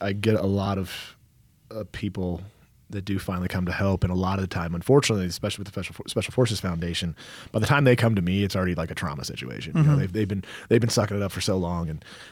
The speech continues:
Speaker 1: and burying it down deep and putting it in the bottom of a bottle and everything for so long. Um, but, but I always tell them that, "Hey,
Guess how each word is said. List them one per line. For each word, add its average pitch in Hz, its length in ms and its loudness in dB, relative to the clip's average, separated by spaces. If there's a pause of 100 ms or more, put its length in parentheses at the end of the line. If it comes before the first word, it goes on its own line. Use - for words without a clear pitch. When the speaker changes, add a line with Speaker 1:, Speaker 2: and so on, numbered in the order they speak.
(120)
Speaker 1:
and 85 340 0
burying 101 300 2
it 92 40 0
down 90 240 0
deep 90 300 0
and 80 260 -8
putting - 180 -4
it 104 40 -2
in 101 40 -4
the 98 60 -2
bottom 95 280 -2
of 95 60 -2
a 92 60 -4
bottle 87 480 -4
and 78 160 -8 (380)
everything 98 280 2
for 92 100 -2
so 90 180 2
long. 90 400 2 (580)
Um, 82 400 -6 (140)
but, 101 220 -4 (120)
but 101 120 -4
I 101 80 0
always 98 180 0
tell 101 240 2
them 92 180 0
that, 85 220 -4 (140)
"Hey, - 280 -2